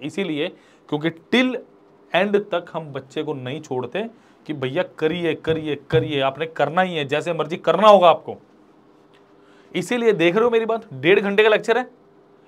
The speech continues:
इसको दो घंटे में convert किया जाता है, मैं खुद ही लेता हूँ, मुझे पता है, क्योंकि last के आधे घंटे में अपने आपके डाउट्स, पिछले लेक्चर के डाउट्स, या जैसे मैंने profit loss कर लिया तो परसेंटेज रेशियो के डाउट्स, ये सारे डाउट्स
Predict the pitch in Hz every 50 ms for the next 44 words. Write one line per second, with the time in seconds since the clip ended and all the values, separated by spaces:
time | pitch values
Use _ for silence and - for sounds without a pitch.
0 | _ - 143 - 208 196 139 165 196 202 190 196 190 196 208 208 208 185 185 180
1 | 185 180 165 170 175 170 170 170 170 190 208 214 - 175 165 170 180 175 156 135
2 | - - 113 104 110 127 156 170 123 117 - 101 - _ _ _ _ _ _ _
3 | _ _ _ _ _ _ _ _ _ 156 190 254 240 156 131 131 156 170 170 214
4 | 214 214 220 226 180 156 143 131 175 190 208 208 185 208 202 208 202 202 - 196
5 | 160 123 143 156 160 147 - - - - _ 143 135 - 170 180 180 160 170 -
6 | 170 170 165 165 160 139 131 - - _ _ _ _ _ _ _ 135 143 147 160
7 | 156 175 165 160 165 170 170 156 151 - - 156 156 160 160 160 160 151 156 156
8 | 156 165 156 160 147 135 151 147 147 160 151 156 139 147 143 - 165 156 165 151
9 | 147 131 - - - _ 135 143 156 151 156 151 165 160 151 165 208 208 -